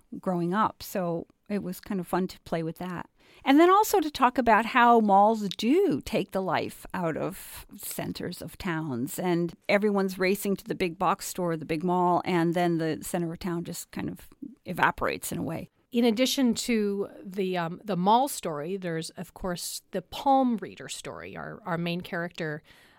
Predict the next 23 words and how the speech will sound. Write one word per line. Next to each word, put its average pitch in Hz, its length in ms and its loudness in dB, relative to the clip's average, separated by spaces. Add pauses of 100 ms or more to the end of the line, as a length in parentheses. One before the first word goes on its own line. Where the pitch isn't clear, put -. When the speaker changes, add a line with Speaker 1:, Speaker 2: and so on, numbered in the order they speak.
(120)
Speaker 2:
she, - 180 -10
she - 180 -4
inherits 208 480 2
a 185 60 -6
palm 208 320 0
reading 170 440 -4
business, 165 460 -4
and 175 160 -8
it - 100 -12
turns 202 280 -2
out 170 280 2
she's 190 320 -4
very 156 380 -4
good 240 240 0
at 135 300 -2
it, - 200 -20
which 190 240 -10
is 175 120 -10
sort 160 260 -6
of 156 80 -10
a 160 60 -10
surprise. 220 640 -4 (360)
Um, 208 240 0